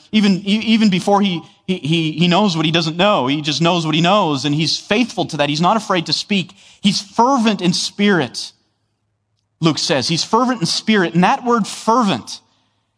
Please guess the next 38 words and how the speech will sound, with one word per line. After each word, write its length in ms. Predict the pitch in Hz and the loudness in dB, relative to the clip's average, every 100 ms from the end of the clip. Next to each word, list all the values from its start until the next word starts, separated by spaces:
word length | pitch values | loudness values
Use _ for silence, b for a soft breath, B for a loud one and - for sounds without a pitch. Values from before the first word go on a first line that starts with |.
| _ | _
comes 380 | - 240 233 - | 2 2 0 0
from 180 | 220 208 | 0 2
a, 220 | 175 165 | 0 0
a 60 | 160 | -4
verb 420 | 139 202 240 196 | 0 2 2 0
which 220 | 190 - | -2 0
means 320 | 202 196 - | 2 2 0
to 100 | - | -2
boil 720 | 170 107 175 185 220 240 208 196 | -4 -2 -2 2 2 2 2 2
up 200 | 202 - | 0 -4
and 140 | 160 | -6
to 80 | - | -6
burn. 760 | 135 - 170 185 214 165 104 - _ _ _ _ _ _ _ _ _ _ _ - | -6 0 2 4 2 2 -2 -8 _ _ _ _ _ _ _ _ _ _ _ -8
And, 180 | 202 | 0
and 100 | 208 | 0
so 320 | - - 220 214 | 2 0 2 0
we, 180 | 208 | 0
we 140 | 208 190 | -2 -2
see 360 | - 262 294 | 0 2 4
that 220 | 240 175 175 | 4 2 2
with, 220 | 165 170 | 0 0
uh, 120 | 160 - - | -2 -2 -8
uh, 140 | 190 175 | -2 0
with, 180 | 196 190 | 0 0
with 140 | 185 165 | 0 0
Apollos. 840 | - 226 277 247 123 - - - B B B | 0 2 4 2 -2 -4 -4 -6 B B B
He 400 | 208 269 269 240 | 2 4 2 0
was 220 | 202 196 170 | 0 0 2
like 280 | 190 160 | 0 0
Jeremiah 800 | 120 208 202 180 175 202 233 240 220 | -2 2 2 4 4 4 2 2 2
of 180 | 196 160 | 0 2
old 460 | 214 214 214 175 B B | 2 4 2 -2 B B
who 120 | 202 185 | 2 4
had 280 | 185 175 - - | 4 2 -2 0
fire 480 | 196 233 277 311 277 | 4 4 2 0 0
in 200 | 226 220 | 2 4
his 260 | 233 190 | 4 2
bones. 1040 | 135 170 196 185 147 110 95 - - - | 2 2 4 2 0 -2 -6 -8 -8 -10